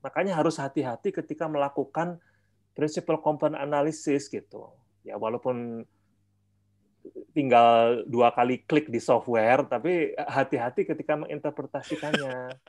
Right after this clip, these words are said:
Speaker 1: Ya kalau,
Speaker 2: Oke,
Speaker 1: ya kalau
Speaker 2: iya.
Speaker 1: akibat dari salah interpretasi itu cuma Anda yang meng-, yang, yang, yang kena gitu. Tapi kalau hasil dari
Speaker 2: Hmm.
Speaker 1: interpretasi, eh,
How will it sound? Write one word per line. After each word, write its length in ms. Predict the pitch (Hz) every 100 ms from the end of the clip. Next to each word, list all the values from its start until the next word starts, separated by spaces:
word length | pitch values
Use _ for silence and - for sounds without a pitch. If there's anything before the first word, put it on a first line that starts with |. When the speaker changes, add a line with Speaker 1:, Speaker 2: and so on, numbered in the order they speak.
| - - -
Speaker 1:
Ya 160 | 139 208
kalau, 400 | 240 185 185 185 - - - - -
Speaker 2:
Oke, 240 | 87 113
Speaker 1:
ya 320 | 135 120 107
kalau 160 | - 190 -
Speaker 2:
iya. 160 | 107
Speaker 1:
akibat 320 | 202 151 165 160
dari 240 | 139 143
salah 320 | 156 156 151
interpretasi 880 | 160 156 170 - - 147 - 202 165
itu 80 | 214
cuma 320 | - 165 139
Anda 400 | 147 151 147 127
yang 160 | 107 107
meng-, 320 | 113 107 110 _
yang, 200 | 135 117 117 117 _
yang, 480 | - 127 117 117 120 - _
yang 160 | 131 120
kena 400 | 113 135 120 113
gitu. 300 | 123 - 113 - _ _ _
Tapi 480 | - 226 - 220 185
kalau 320 | - 180 185
hasil 640 | 127 120 135 - 254 208 135
dari 320 | 131 147 -
Speaker 2:
Hmm. 160 | -
Speaker 1:
interpretasi, 1120 | 175 - 170 170 165 160 151 - - 175 156 156 _ _ _ _ _ _
eh, 600 | - 147 143 143 143 143